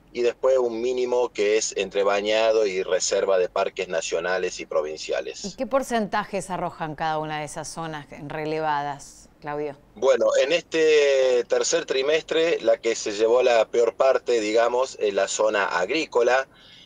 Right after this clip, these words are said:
Speaker 1: eh, con un cuarenta y uno por ciento del total de hectáreas afectadas, siguiéndolo la zona de monte autóctono con un treinta y tres por ciento.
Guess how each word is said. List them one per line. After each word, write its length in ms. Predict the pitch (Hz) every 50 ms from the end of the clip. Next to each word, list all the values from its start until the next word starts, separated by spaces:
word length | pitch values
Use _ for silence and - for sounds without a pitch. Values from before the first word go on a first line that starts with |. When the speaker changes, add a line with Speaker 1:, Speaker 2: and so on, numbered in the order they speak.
| _ -
Speaker 1:
eh, 460 | - 101 101 98 98 98 101 98 95 92 -
con 520 | 107 107 110 110 113 110 110 110 107 95 -
un 160 | 110 117 113
cuarenta 480 | - 110 104 101 104 98 95 107 95 98
y 80 | 110
uno 320 | 120 127 127 123 120 113 -
por 260 | 107 98 98 101 92
ciento 600 | - - 143 143 147 139 127 113 - - 101 95
del 180 | 92 90 90 -
total 440 | - 95 92 _ - 113 117 117
de 100 | 104 98
hectáreas 440 | 90 - - 107 104 98 101 92 90
afectadas, 720 | 92 90 - 101 98 - - 143 139 131 127 131 139 - _ _ _ - - - _ _
siguiéndolo 720 | - - 127 120 123 131 135 135 131 131 131 135 135 135 127
la 100 | 120 113
zona 1040 | - - 117 120 120 120 117 117 113 110 107 104 101 98 95 95 90 87 87 87
de 140 | 90 92 95
monte 300 | 101 110 123 123 107 117
autóctono 600 | 110 110 107 - 120 120 117 - - 127 127 120 -
con 200 | - 95 95 98
un 120 | 98 90
treinta 320 | - 87 90 90 90 -
y 100 | 87 90
tres 200 | - - 110 110
por 220 | - - 95 92 -
ciento. 500 | - 92 87 78 71 69 - - 65